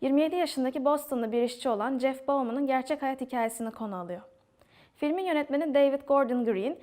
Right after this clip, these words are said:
senaristi ise John Polano. Yönetmen koltuğuna Brian Simers'ın oturduğu, senaryosu ise Zack Dean'e ait olan Yarını Yok, bir diğer vizyondaki filmimiz. Ethan Hawke'ın canlandırdığı kiralık katil Travis,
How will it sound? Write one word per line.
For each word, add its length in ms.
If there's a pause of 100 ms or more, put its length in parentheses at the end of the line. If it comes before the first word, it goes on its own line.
(160)
senaristi 520
ise 260
John 220
Polano. 420 (2000)
Yönetmen 420
koltuğuna 540
Brian 200
Simers'ın 480
oturduğu, 460
senaryosu 580
ise 280
Zack 380
Dean'e 260
ait 320
olan 180
Yarını 420
Yok, 300 (260)
bir 80
diğer 260
vizyondaki 520
filmimiz. 560 (340)
Ethan 320
Hawke'ın 380
canlandırdığı 680
kiralık 420
katil 340
Travis, 500